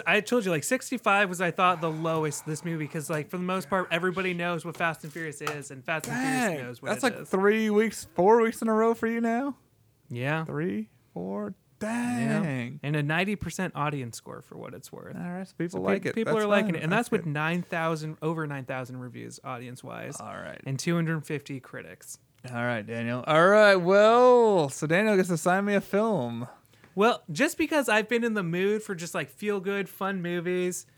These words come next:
Speaker 1: you know, like, especially, I think it's just 'cause it's summer. Like, I'll watch depressing stuff when it's winter, you know? Uh,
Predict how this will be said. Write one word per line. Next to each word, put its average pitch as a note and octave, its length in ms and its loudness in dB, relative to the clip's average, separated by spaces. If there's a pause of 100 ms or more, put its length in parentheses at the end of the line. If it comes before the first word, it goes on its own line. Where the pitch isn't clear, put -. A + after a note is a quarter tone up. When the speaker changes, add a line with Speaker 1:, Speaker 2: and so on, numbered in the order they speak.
(220)
Speaker 1:
you G#3 100 -6
know, G#3 160 -2
like, G#3 160 -2
especially, D#4 340 -6
I - 20 -6
think F#4 180 -10
it's C#4+ 80 -10
just G3+ 160 -10
'cause D#3+ 160 -8
it's B2+ 160 -12
summer. A#2+ 360 -8
Like, C3+ 100 -8
I'll G#3 140 2
watch C4+ 220 0
depressing E3+ 500 -6
stuff C#3 320 -8
when C3+ 100 -10
it's A2+ 160 -14
winter, C3+ 480 -12 (800)
you D3+ 160 -6
know? D#3 300 -4 (720)
Uh, E3+ 540 0